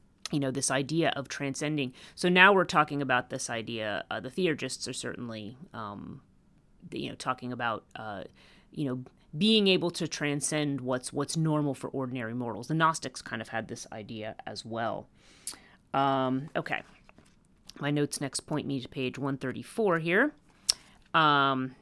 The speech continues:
about the Chaldean daemon dogs, okay? I wanna talk about this a little bit because now we're gonna get into, um, the, the separation of Hecate,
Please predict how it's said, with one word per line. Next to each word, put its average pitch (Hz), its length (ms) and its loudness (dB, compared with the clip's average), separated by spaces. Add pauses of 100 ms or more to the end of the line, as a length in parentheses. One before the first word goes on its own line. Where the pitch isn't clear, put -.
(200)
about 139 260 -2
the 139 60 -8
Chaldean 135 600 -4
daemon 127 400 -4
dogs, - 560 -6
okay? 120 400 -6
I 123 80 -4
wanna 196 180 4
talk 160 240 2
about 123 240 0
this - 160 -4
a 127 60 -6
little 123 200 -4
bit - 220 -8
because 127 240 -8
now 135 260 2
we're 127 120 -4
gonna 123 180 -8
get 120 180 -6
into, 117 680 -8
um, 110 400 -8 (320)
the, 123 280 -2
the 143 100 -8
separation 131 640 -4
of 135 120 -12
Hecate, - 600 -10